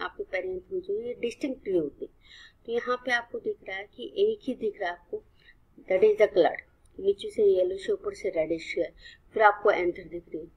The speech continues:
तो ये आपका variant है जो आपको दिखाई दे रहा है, यानी कि इसमें जो sample पेटल आपके distinct नहीं है।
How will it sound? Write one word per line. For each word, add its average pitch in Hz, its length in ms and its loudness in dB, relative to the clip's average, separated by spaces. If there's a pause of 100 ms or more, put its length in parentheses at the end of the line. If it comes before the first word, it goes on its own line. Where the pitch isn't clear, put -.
(400)
तो 240 60 -6
ये 240 220 0
आपका 240 340 4
variant 185 640 4 (160)
है 170 60 -18 (1120)
जो 202 60 2
आपको 190 280 0
दिखाई 185 380 -4
दे 175 120 0
रहा 151 120 -2
है, 143 180 -12
यानी 185 140 -4
कि 214 120 -6
इसमें 208 240 -2
जो 208 120 -6
sample 202 340 -4
पेटल 180 320 -8
आपके 180 220 -8
distinct 196 520 0
नहीं 151 280 -8
है। - 240 -12